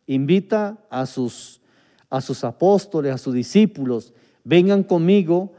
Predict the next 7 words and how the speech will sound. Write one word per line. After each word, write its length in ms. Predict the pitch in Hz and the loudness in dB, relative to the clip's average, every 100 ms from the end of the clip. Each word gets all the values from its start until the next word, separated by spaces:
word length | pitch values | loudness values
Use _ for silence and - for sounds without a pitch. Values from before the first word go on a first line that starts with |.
| _ _ _ | _ _ _
a 180 | 131 143 | 0 2
un 240 | 156 196 196 | 4 4 2
lu-, 260 | 190 160 131 | 0 -2 -2
a 160 | 143 | 0
un 160 | 165 185 | 2 2
lugar 420 | 180 170 175 175 | 2 2 2 0
solitario 1160 | - - 165 151 135 170 170 143 123 123 123 | -10 -4 -4 -2 -4 0 0 0 -2 -2 -4